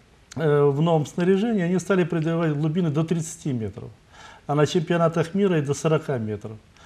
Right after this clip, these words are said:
Потому что рыба, в основном крупная рыба, находится за этими глубинами. Вода прозрачная, гл-, рыба глубоко. У нас же, э, места, э, за, за пятнадцать метров глубиной были недостижимы для ныряльщиков. В основном аквалангисты добывали,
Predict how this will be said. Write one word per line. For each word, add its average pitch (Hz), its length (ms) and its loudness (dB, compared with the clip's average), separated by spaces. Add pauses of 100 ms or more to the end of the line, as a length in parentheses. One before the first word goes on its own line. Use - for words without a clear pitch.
(220)
Потому 160 320 0
что 165 180 2
рыба, 170 260 4
в 143 60 4
основном 147 360 0
крупная 151 340 -2
рыба, 156 200 0
находится 139 440 -2
за 127 160 0
этими 127 400 -2
глубинами. 107 540 -6 (240)
Вода 143 240 2
прозрачная, 151 640 -2
гл-, 131 260 -8
рыба 147 220 -2
глубоко. 127 600 -6 (480)
У 175 60 -4
нас 220 260 6
же, 190 80 4
э, 175 320 2
места, 165 600 2
э, 143 540 0 (320)
за, 165 440 0
за 147 160 0
пятнадцать 160 560 0
метров 190 380 2
глубиной 139 440 0
были 165 240 0
недостижимы 143 720 -2
для 117 160 -4
ныряльщиков. 117 580 -4
В 139 60 0
основном 202 260 0
аквалангисты 156 640 -2
добывали, 156 540 -2